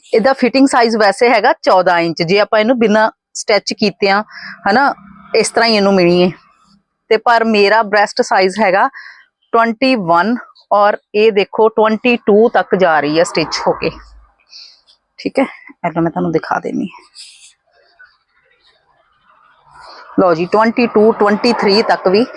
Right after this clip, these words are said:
ਜਾ ਰਹੀ ਆ। ਤੇ ਇਹਨਾਂ ਦੇ ਕੋਈ ਸਾਈਜ਼ ਨਹੀਂ ਆ। ਤੁਸੀਂ ਇਹ ਨਹੀਂ ਪੁੱਛਣਾ ਸਾਨੂੰ, "ਦੀਦੀ ਇਹਦੇ ਵਿੱਚ ਐਕਸਲ ਭੇਜ ਦਿਓ,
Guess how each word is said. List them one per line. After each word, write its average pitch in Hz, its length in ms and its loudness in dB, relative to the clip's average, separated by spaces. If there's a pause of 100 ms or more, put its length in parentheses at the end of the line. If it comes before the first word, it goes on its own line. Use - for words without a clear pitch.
(320)
ਜਾ 175 260 2
ਰਹੀ 151 260 -4
ਆ। 139 60 0 (1500)
ਤੇ 175 360 2 (640)
ਇਹਨਾਂ 262 240 2
ਦੇ 302 120 0
ਕੋਈ 240 340 2
ਸਾਈਜ਼ 185 460 0
ਨਹੀਂ 262 180 4
ਆ। 277 80 2 (280)
ਤੁਸੀਂ 247 320 2
ਇਹ 254 140 4
ਨਹੀਂ 277 120 2
ਪੁੱਛਣਾ 254 340 0
ਸਾਨੂੰ, 220 300 0
"ਦੀਦੀ 226 220 2
ਇਹਦੇ 247 120 2
ਵਿੱਚ 240 160 0
ਐਕਸਲ 220 340 0
ਭੇਜ 247 260 0
ਦਿਓ, 214 200 4